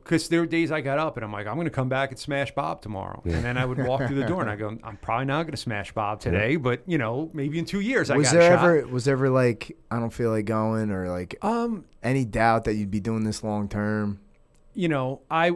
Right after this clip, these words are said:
Speaker 1: I would say by the time I got my second stripe, I was pretty convinced that
Speaker 2: Hooked.
Speaker 1: I was gonna stay with this and get a black belt.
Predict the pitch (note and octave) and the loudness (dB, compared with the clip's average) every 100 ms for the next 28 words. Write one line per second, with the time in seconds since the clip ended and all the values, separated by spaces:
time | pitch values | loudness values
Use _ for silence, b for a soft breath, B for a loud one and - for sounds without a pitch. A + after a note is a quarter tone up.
0 | - D#3 F3+ G3+ - E3+ D#3 D3 B2+ A#2+ | 0 4 6 4 2 4 4 4 0 -2
1 | - D3+ D3+ C#3+ C3+ B2+ - B2 A#2 A2+ | -2 0 0 2 0 -2 -4 -4 -4 -8
2 | - A2 A2 C3 - - A#2 G#2+ - B2+ | -4 -4 -2 -6 -12 -6 -6 -6 -4 -4
3 | A2+ A2+ F#2+ G2 G#2 - G2 G2+ G2 A#2 | -4 -8 -8 -8 -10 -10 -4 -2 -2 -4
4 | G2+ - F#2+ - G2+ F#2+ F2 G#2 F#2+ F2+ | -8 -10 -10 -6 -6 -8 -10 -10 -10 -10
5 | F2+ - - - | -10 -10 -14 -14